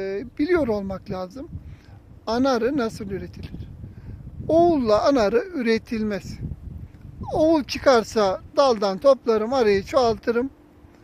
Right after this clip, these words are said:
Olmazsa yok. Böyle arıcılık da olmaz zaten. Olmadığı için de verimli bir arıcılık yapamıyoruz. Hepimiz bir şekilde veri-, ana arı üretmesini öğrenmeliyiz.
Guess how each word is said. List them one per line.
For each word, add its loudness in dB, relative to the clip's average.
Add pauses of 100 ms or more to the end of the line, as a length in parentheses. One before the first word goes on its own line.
(140)
Olmazsa 6
yok. 0 (500)
Böyle 2
arıcılık -2
da 0
olmaz -2
zaten. -12 (440)
Olmadığı 4
için 0
de 0
verimli 0
bir -4
arıcılık -2
yapamıyoruz. -4 (1400)
Hepimiz 0
bir 2
şekilde -4
veri-, -2 (220)
ana 2
arı 4
üretmesini -2
öğrenmeliyiz. 0